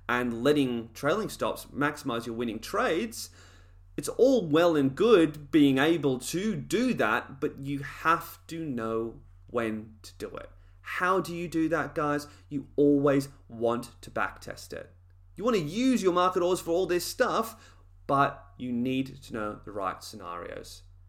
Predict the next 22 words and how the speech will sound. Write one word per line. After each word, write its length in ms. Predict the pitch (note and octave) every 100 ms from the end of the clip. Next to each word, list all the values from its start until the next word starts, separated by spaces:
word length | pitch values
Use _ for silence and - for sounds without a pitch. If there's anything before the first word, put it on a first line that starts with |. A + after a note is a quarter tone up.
| -
And 240 | F3+ C#3
don't 340 | - G3+ A3 F#3+
use 300 | E3+ E3 C3
them 160 | A#2
all. 260 | G#2 G#2 G#2+ - -
Don't 260 | F3 F#3+ F#3+
use 220 | F#3 D#3
them 120 | D3
all 120 | B2+
together. 560 | A#2+ A#2+ A2+ G2+ G2+ G#2 - -
Don't 220 | E3 D3+
think, 260 | E3 C#3 B2
"Wow, 360 | E3+ G3+ D#3+
they, 140 | C3+ D3
they 200 | D#3+ E3+
all 140 | F#3+
sound 260 | - F#3 D#3+
so 220 | - E3
good. 240 | D#3 A3+
I'm 60 | D#3+
gonna," 140 | F3 -
no. 540 | G3+ A3 A3 E3 A2+